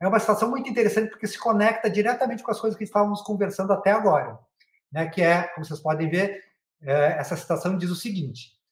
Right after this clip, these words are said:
"A construção", veja, estávamos falando agora exatamente da,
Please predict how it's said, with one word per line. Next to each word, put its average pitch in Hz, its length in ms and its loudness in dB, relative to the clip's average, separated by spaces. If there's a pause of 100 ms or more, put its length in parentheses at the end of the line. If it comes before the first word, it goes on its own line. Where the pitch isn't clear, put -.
(420)
"A 190 80 -2
construção", 247 1120 4
veja, 180 220 0
estávamos 165 420 0
falando 170 260 4
agora 160 400 4
exatamente 180 600 0
da, 175 360 6